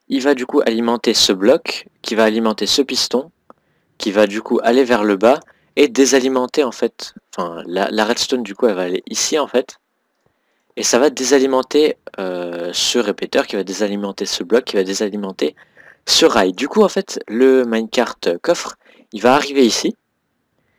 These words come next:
il va se remplir de tout ce qu'il y a là-dedans, et une fois qu'il n'y en aura plus, bah ça, ça, ça détectera plus rien,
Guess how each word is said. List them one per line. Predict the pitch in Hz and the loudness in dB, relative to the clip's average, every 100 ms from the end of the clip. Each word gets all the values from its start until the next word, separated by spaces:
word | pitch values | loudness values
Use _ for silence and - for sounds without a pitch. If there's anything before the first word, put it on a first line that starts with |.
| _ 117 | _ 0
il | 127 | 2
va | |
se | 165 - | 2 2
remplir | 170 180 156 | 2 2 2
de | 127 | 2
tout | - | 0
ce | - | 2
qu'il | |
y | 107 | 4
a | |
là-dedans, | 95 92 180 | 4 2 0
et | 196 | 0
une | |
fois | - 127 | 0 0
qu'il | 120 | 2
n'y | 110 | 2
en | |
aura | 95 90 | 2 0
plus, | 180 | -2
bah | 180 92 | 0 -2
ça, | - 135 | 0 -2
ça, | - 90 87 85 | -2 -2 -4 -6
ça | 101 | -8
détectera | 92 - 92 - 92 | -8 -6 -6 -6 -12
plus | - | -10
rien, | 87 104 | -6 -6